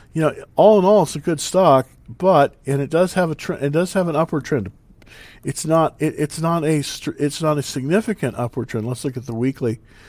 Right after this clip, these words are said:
to kind of show that. Yeah, we definitely have an upward trend here, as you can see. So we have an upward trend. We're on the, we're, we're on a cup here. This is the classic pof-, pocket pivot. This might be buyable after the election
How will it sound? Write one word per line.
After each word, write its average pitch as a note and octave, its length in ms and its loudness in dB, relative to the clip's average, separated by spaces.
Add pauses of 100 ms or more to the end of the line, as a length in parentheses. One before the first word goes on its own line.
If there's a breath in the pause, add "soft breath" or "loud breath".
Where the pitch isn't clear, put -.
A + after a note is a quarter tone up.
(340 loud breath)
to C3 100 -6
kind B2+ 260 -2
of B2 80 -6
show B2+ 280 2
that. A#2 240 2
Yeah, C3 160 2
we B2 160 -4
definitely D#3 400 -2
have C3+ 200 -2
an B2+ 100 -2
upward A#2+ 280 -4
trend A#2 320 -4
here, A2 320 -4 (640 soft breath)
as C3 160 -12
you - 80 -8
can - 140 -10
see. G#2 240 -4
So - 120 -4
we B2+ 120 2
have D3+ 160 2
an D3+ 80 2
upward D3 240 -2
trend. A#2+ 180 -4
We're B2+ 140 -4
on D3+ 260 0
the, D3 160 0
we're, B2 200 -4
we're B2+ 200 -2
on C#3 80 0
a B2+ 80 -2
cup - 360 -2
here. B2 200 0 (460 loud breath)
This F#3+ 160 -2
is G3 100 -6
the D3+ 220 4
classic D#3+ 600 2
pof-, C#3 300 0 (160)
pocket C#3+ 360 0
pivot. C3 360 0 (560 loud breath)
This G#3 260 2
might F#3 300 2
be F#3+ 140 -2
buyable D#3+ 600 6
after D3+ 400 2
the C#3 120 0
election B2 600 0